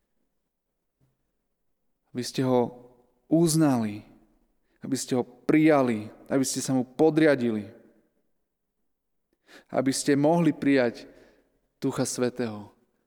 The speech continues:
a tým Boha do svojho života. A pre tých z nás, ktorí sme a patríme jemu, ktorí sme jeho deti,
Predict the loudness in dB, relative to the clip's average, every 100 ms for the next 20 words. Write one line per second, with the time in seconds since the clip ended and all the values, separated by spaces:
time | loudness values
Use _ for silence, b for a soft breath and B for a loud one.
0 | _ -16 -10 -4 -2 -2 -8 -18 _ _
1 | _ _ _ -10 -4 -2 -2 -6 -6 -8
2 | -6 -4 -4 -4 -8 -16 -18 _ _ _
3 | _ _ _ _ _ _ _ _ B B
4 | B 2 2 2 0 2 2 2 4 2
5 | 0 -2 -10 -16 _ b b b b 2
6 | 2 2 2 2 2 0 -4 -6 0 0
7 | 2 2 2 2 2 2 0 -4 -8 -2
8 | 2 2 2 0 2 2 2 2 0 0
9 | -2 -4 -8